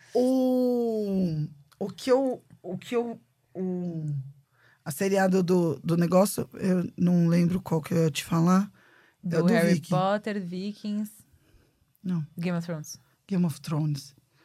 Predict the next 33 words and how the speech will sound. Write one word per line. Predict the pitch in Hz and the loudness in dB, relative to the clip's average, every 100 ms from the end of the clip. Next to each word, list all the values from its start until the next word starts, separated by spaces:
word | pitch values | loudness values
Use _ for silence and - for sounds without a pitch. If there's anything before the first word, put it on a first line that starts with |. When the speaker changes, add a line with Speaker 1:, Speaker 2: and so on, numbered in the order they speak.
| _ _ - | _ _ -4
Speaker 1:
Game | 233 | 0
of | 294 - | 0 0
Thrones | 254 269 | 4 4
eu | 294 | 6
não | 294 | 4
consegui, | 277 285 - 202 175 | 2 -4 -4 0 0
porque | 190 180 190 | 0 -2 0
ainda | 196 | 2
mais | 190 214 | 4 0
que | - - | -4 -6
começa | 262 240 185 180 | 0 2 2 2
a | 180 | 0
morrer | 170 151 | 2 0
todo | 143 170 156 | 0 -2 0
mundo | 156 156 | 2 0
que | 135 | -2
você | - | -6
gosta. | 151 165 202 - 156 | -2 0 0 -2 -2
Speaker 2:
Aham, | 170 165 170 | 0 -2 -4
todos. | 170 160 - | -6 -8 -10
Speaker 1:
Acabou, | - 277 285 254 _ | -14 -12 -14 -16 _
não, | 247 240 - | -12 -12 -12
não | |
consigo. | 247 254 214 | -16 -16 -10
Speaker 2:
As | 190 175 | -8 -6
primeiras | 202 202 240 - - - _ | -2 0 0 -2 -10 -16 _
cinco | - - 247 254 | -12 -8 -6 -6
temporadas | - 214 202 190 196 | -6 -4 0 0 -2
é | 294 | -4
isso. | 214 - - _ _ | -6 -8 -18 _ _
Speaker 1:
Eu | - | -14
gosto, | 294 170 | -6 0
Lost. | 180 208 226 - - | 2 2 0 -4 0